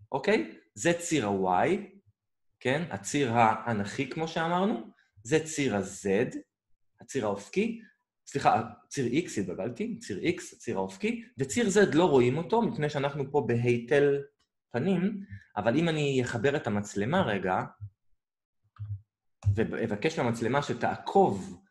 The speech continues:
אחרי הקובייה, camera, chase B, עכשיו יהיה לנו יותר קל לראות את הצירים.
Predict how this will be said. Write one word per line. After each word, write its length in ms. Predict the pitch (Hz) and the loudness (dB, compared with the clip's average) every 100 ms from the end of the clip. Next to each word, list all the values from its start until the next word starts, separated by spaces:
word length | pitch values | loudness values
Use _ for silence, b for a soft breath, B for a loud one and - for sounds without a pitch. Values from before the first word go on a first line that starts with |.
| _ | _
אחרי 220 | 95 120 | -6 0
הקובייה, 580 | 123 123 90 120 175 143 170 101 - _ 101 98 - - - | 0 -2 -2 2 2 0 -2 -4 -6 _ -2 -2 -4 -10 -12
camera, 380 | - 110 104 90 - - - - - - - - _ _ _ _ _ _ | -6 -2 0 0 -2 -6 -12 -4 -4 -2 -2 -4 _ _ _ _ _ _
chase 400 | - 107 - - | -4 -2 -4 -4
B, 40 | 190 185 101 - - _ _ _ _ _ | 0 0 -2 -6 -14 _ _ _ _ _
עכשיו 300 | - - 151 | -6 0 2
יהיה 140 | 147 | 2
לנו 100 | 143 | 2
יותר 300 | 113 120 123 | 2 0 -2
קל 140 | - 123 | 2 2
לראות 260 | 107 107 | 2 0
את 100 | 107 | -2
הצירים. 680 | 98 - 92 92 117 180 196 | -6 -8 -6 -4 -2 -2 -4